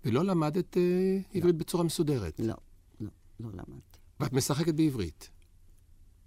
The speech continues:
Speaker 2: יא.
Speaker 1: תפקיד
Speaker 2: כידוע
Speaker 1: ראשון,
Speaker 2: לך.
Speaker 1: כן, ותפקיד ראשון, אתה לא, עולה על הבמה בהבימה, וחושבת בשפה זרה, ולומדת את זה בעל פה.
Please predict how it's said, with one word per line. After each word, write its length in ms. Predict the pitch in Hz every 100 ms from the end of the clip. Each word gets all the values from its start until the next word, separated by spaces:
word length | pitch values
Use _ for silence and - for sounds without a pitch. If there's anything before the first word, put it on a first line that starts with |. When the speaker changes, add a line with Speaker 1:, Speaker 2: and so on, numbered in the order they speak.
| - -
Speaker 2:
יא. 140 | 123 - - - -
Speaker 1:
תפקיד 280 | 127 - 139
Speaker 2:
כידוע 160 | 120 113
Speaker 1:
ראשון, 340 | 127 175 -
Speaker 2:
לך. 200 | 113 - 92
Speaker 1:
כן, 240 | - 85 85 -
ותפקיד 360 | 104 110 143
ראשון, 640 | 123 101 - 87 90 151 202 - - -
אתה 160 | - 101
לא, 180 | 92 101
עולה 180 | 101 104
על 80 | 104
הבמה 300 | 90 90 95
בהבימה, 720 | 98 82 92 90 92 92 104 185 - _ - - - - - - - - - - - -
וחושבת 480 | 117 - 110 123 113
בשפה 420 | 101 113 95 107
זרה, 380 | 101 104 87 90
ולומדת 460 | 104 98 95 104 95
את 80 | 95
זה 80 | 101
בעל 220 | 92 80
פה. 180 | -